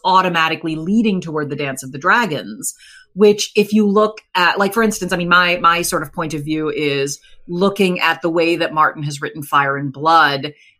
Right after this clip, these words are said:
as him mimicking some of these universal chronicles, particularly kind of the sixteenth century ones that got turned into Shakespeare's plays,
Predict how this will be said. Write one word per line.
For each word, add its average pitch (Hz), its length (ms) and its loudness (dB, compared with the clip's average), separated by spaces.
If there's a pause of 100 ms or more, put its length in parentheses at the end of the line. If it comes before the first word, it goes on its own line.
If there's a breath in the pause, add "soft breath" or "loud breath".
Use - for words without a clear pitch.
(120)
as 160 600 0 (280)
him 196 680 4
mimicking 196 600 2
some 156 200 -2
of 151 80 -6
these 156 180 -6
universal 156 480 -2
chronicles, 147 500 -4
particularly 180 760 -2
kind 151 220 -6
of 135 60 -8
the 151 60 -6
sixteenth 160 400 -4
century 165 340 -6
ones 151 260 -4
that 156 100 -6
got 151 280 2
turned 151 220 -4
into 139 160 -6
Shakespeare's 110 480 -8
plays, - 540 -6